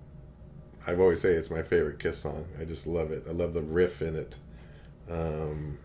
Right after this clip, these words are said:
we talked about riffs earlier, but I always love the riff in this one. Uh, and then again, just like the other,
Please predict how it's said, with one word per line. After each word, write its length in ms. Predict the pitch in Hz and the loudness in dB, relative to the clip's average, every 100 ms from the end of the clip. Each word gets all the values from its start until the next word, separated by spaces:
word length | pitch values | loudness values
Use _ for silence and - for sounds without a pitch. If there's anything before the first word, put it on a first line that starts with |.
| - 80 | -14 -14
we 80 | 76 | -10
talked 220 | 80 80 | -6 -4
about 140 | 78 71 | -2 -2
riffs 200 | 80 - | -2 0
earlier, 300 | 82 80 76 | 0 0 -2
but 220 | 76 78 | -2 -4
I 80 | 76 | -2
always 320 | 85 82 78 | -2 -2 -4
love 180 | 80 78 | -6 -6
the 80 | 78 | -6
riff 300 | 82 78 80 | -4 -6 -6
in 100 | 82 | -8
this 180 | 80 | -8
one. 240 | - 78 73 - - - - - | -8 -10 -10 -14 -18 -18 -20 -8
Uh, 340 | 85 82 78 69 - - | -2 -2 -2 -6 -12 -6
and 180 | 92 90 | 0 2
then 340 | 87 95 95 92 | 4 4 4 2
again, 480 | 90 101 90 87 78 - - - - | 2 2 2 0 -4 -14 -20 -20 -10
just 240 | 87 - | -6 -2
like 340 | 92 87 82 - - - | 2 2 0 -6 -18 -4
the 160 | 92 90 | 2 4
other, 380 | 87 87 82 | 4 2 0